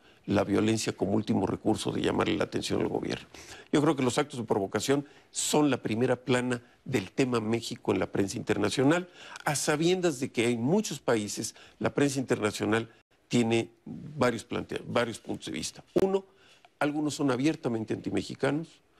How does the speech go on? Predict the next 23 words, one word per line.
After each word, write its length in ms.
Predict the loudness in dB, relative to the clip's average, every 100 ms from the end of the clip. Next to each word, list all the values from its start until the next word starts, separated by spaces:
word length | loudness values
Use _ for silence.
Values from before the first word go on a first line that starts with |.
| -20 _ 0
otros 320 | 0 0 -2
son, 260 | -2 -2 -6 _ _ _ -4
en 100 | -4
el 60 |
caso 240 | -2 -2 -2
de 40 |
Estados 280 | -2 0 0
Unidos 320 | 0 0 0
hay, 240 | 0 0 -2 -10 _ -20 _ _ -10 -4
eh, 240 | -2 -2
cadenas 440 | -2 0 2 0 -2
hasta 180 | -4 -2
de 80 |
televisión 560 | 0 2 2 2 2 2
que, 280 | 0 -4 -6 _ _
que, 100 | -4 -2 0
y 80 | 0
de 120 | 2
radio 360 | 2 2 0 -4
que 100 | -4
tienen 320 | -4 -2 -2
esa 200 | -4 -6
posición, 540 | -6 -6 2 2 2